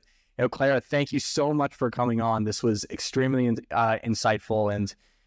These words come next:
uh, to our viewers, we will link, uh, some of their research in the description below. Definitely check it out. Definitely subscribe. Some of the best stuff out there. So, Clara, thank you so much for coming on and, and giving us, uh,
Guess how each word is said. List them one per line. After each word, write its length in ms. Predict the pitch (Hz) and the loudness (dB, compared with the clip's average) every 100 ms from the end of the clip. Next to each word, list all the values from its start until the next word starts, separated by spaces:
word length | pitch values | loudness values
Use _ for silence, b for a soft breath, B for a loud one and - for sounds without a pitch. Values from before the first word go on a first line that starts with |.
| _ 107 | _ 0
uh, 300 | 117 113 107 | 2 2 -2
to 140 | - 170 | -2 0
our 100 | 147 | 0
viewers, 440 | 147 147 139 127 | 0 2 0 -2
we 140 | 123 135 | -4 0
will 260 | 120 120 | 2 2
link, 400 | 135 147 151 151 _ _ - | 2 0 -2 -8 _ _ -6
uh, 300 | 127 123 120 | 0 2 2
some 260 | - 135 131 | 0 0 2
of 60 | |
their 160 | 120 117 | 2 2
research 540 | 120 117 - 113 110 - | 2 0 0 -2 -2 -2
in 140 | 120 | 0
the 80 | 110 | 0
description 500 | 104 - 117 - 113 | -2 -2 -2 0 -2
below. 420 | 107 110 107 104 101 - | 0 2 2 0 -4 -2
Definitely 400 | 139 127 131 120 | 0 0 2 0
check 240 | - 117 | 2 0
it 80 | 110 | 2
out. 240 | 107 104 104 | 2 2 2
Definitely 300 | 110 113 104 | 0 0 -2
subscribe. 640 | 110 - 107 98 98 104 _ - | -2 -2 2 2 2 -4 _ -6
Some 180 | 135 | 0
of 60 | 135 | 0
the 80 | 117 | 2
best 260 | 113 113 | 0 -2
stuff 240 | - 110 - | 0 -2 0
out 220 | 101 95 | -2 0
there. 320 | 101 98 98 _ _ _ | 2 2 0 _ _ _
So, 240 | - 135 127 | -2 0 0
Clara, 260 | 156 156 | 0 0
thank 200 | 135 147 | 0 -2
you 60 | 156 | -2
so 260 | - 156 160 | -2 0 0
much 180 | 151 | -2
for 140 | - 151 | -2 -2
coming 260 | 147 143 | 0 0
on 240 | 135 139 135 | 2 2 2
and, 180 | 123 135 | 2 0
and 100 | 135 | 0
giving 220 | 139 135 | 0 0
us, 120 | 127 | 0
uh, 200 | 135 123 | 0 -2